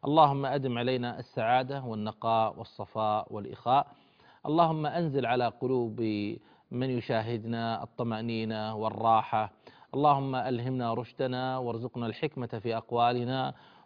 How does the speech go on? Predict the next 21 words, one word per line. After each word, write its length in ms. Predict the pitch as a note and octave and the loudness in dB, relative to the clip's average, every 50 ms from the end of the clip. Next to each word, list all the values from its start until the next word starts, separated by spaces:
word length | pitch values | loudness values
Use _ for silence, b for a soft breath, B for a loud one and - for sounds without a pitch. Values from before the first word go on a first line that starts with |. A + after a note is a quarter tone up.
| B - | B -2
وأن 340 | B2+ C3 B2 A#2 C#3 C3 B2 | 2 2 4 4 2 0 0
نكون 340 | A#2+ - - C3+ B2+ B2 | -2 -2 -2 -2 -2 -2
قدوات 580 | A2+ - - B2 A2+ A#2+ A#2+ B2 A#2+ A#2 - - | -2 -2 -2 0 0 4 4 4 4 4 2 -2
في 260 | A2 G#2 B2 B2 A2+ A2 | -4 -2 0 0 0 0
أفعالنا. 600 | - - G#2+ A2 A2+ A2+ A#2+ B2 B2+ B2+ - - b b b b b b b b | -2 0 2 2 2 4 2 0 -2 -4 -6 -8 b b b b b b b b
أسألك 380 | B2+ - C#3 C#3 C#3 C3+ - - | -10 -6 -4 -2 -2 -2 -2 0
اللهم 460 | B2+ B2+ B2 B2 A#2 A#2+ B2+ B2 A#2+ | 0 2 4 4 2 2 0 -2 0
بأسمائك 680 | A#2 B2 A#2 A#2 A#2 - - B2 A#2+ A#2 A#2 A2 - | 0 0 0 0 -2 -4 -4 -2 -2 -2 -2 -4 -4
الحسنى 600 | A#2+ G2+ - - C3 A#2 - - B2+ B2 A#2+ A#2+ | -6 -6 -4 -6 -8 -8 -6 -6 -2 0 0 0
وصفاتك 720 | A#2+ A2+ G#2 - A#2 G#2 - B2+ B2 A#2+ A2+ - G#2 - A#2 | 0 -2 -4 -6 -8 -6 -2 0 0 0 0 -4 -8 -6 -4
العليا 560 | G#2+ G#2+ A2 B2+ C3+ C3+ C#3 C3+ C3+ C3 B2+ B B B B B B B B - | -4 -2 -2 0 0 2 2 2 2 2 0 B B B B B B B B -4
أن 140 | D3 D3 C#3 | -4 -2 0
ترزقنا 800 | - D3 D3+ D3 D#3 D#3 - D3+ D3+ C#3+ D3 D3+ D3+ D3 D3 D3 | 0 0 2 0 -2 -2 2 2 2 2 2 2 4 4 2 2
من، 440 | C#3+ C3+ C3+ C3 C3 B2+ B2+ - | 0 -2 -2 -2 -4 -4 -4 -4
من، 300 | C#3 C3+ C3+ C3 B2+ - | -4 -2 -2 -2 -2 -2
من 120 | C3+ C3 B2 | -2 -2 -2
الخير 560 | A#2 A2+ - - C3 B2+ B2+ B2+ B2 B2 A#2 | -2 -2 -2 0 0 2 2 2 2 0 0
حتى 500 | A2+ B2 A#2 - - - A#2+ A#2+ A#2 A2+ A2 | -2 -4 -6 -6 -6 -4 0 0 0 0 0
نرضى، 540 | A2+ A2+ G#2+ G#2 G2+ A2+ A2 A2 G#2+ G#2+ - B B B B B B B B | -2 -4 -4 -2 0 4 6 6 6 4 2 B B B B B B B B
وأن 240 | - D3 D#3 D3+ - | 0 0 0 0 0
ترزقنا 1160 | - C#3+ C3+ B2+ C3 C#3 - C#3 C3+ C3 C3 B2+ B2+ B2+ B2+ B2+ B2 B2 B2+ B2 B2 A#2+ A2 | -2 -2 0 0 -4 -4 -2 -2 -2 0 0 0 2 2 2 2 2 2 2 0 0 -2 -4